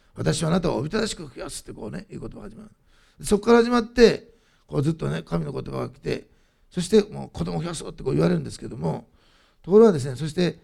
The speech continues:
あなたの名前はアブラムかアブラムに変えろと、多くの国の父となるからだってこうね、いうふうに言われるわけですね。ところがですね、あの、こういうのはですね、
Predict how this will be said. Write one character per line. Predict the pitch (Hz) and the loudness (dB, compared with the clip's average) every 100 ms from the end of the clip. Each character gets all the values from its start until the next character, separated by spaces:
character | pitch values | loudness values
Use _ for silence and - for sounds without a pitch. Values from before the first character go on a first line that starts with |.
| _ | _
あ | 139 | 0
な | - | 0
た | 170 | 0
の | 147 | -4
名 | 143 | -2
前 | 143 | -2
は | 135 139 | -2 0
ア | |
ブ | 170 | 0
ラ | 151 | -2
ム | 139 | -4
か | 123 | -6
ア | |
ブ | 123 | -4
ラ | 170 | -4
ム | 156 | -6
に | 143 | -8
変 | 165 | -8
え | |
ろ | 151 | -8
と、 | - - _ _ - | -12 -20 _ _ 0
多 | 170 | 0
く | 143 | 0
の | 139 | -6
国 | 135 151 | -8 -8
の | 131 | -8
父 | - | -8
と | 196 | -6
な | 160 | -8
る | 143 | -8
か | 139 | -12
ら | |
だ | 143 | -14
っ | |
て | - | -16
こ | 123 | -14
う | 131 | -10
ね、 | 185 - _ _ - | -12 -12 _ _ -4
い | 147 | 0
う | |
ふ | |
う | |
に | 143 | 2
言 | 143 | 0
わ | |
れ | 143 | -2
る | |
わ | 131 | -4
け | 123 | -6
で | - | -12
す | - | -16
ね。 | 123 - - _ _ _ _ _ _ _ | -16 -16 -18 _ _ _ _ _ _ _
と | - | 0
こ | 214 | 2
ろ | 247 | 4
が | |
で | 180 | 2
す | 101 | -4
ね、 | 104 104 - _ _ _ _ _ _ _ _ _ _ - | -10 -14 -16 _ _ _ _ _ _ _ _ _ _ -14
あ | 220 | -12
の、 | 214 214 214 - - _ - _ _ _ _ _ _ _ _ _ _ - - _ _ _ _ _ _ _ | -12 -14 -16 -18 -20 _ -20 _ _ _ _ _ _ _ _ _ _ -20 -20 _ _ _ _ _ _ _
こ | 214 | 2
う | |
い | 240 | 4
う | |
の | |
は | 208 | 2
で | 95 | -2
す | |
ね、 | 220 101 | -10 -14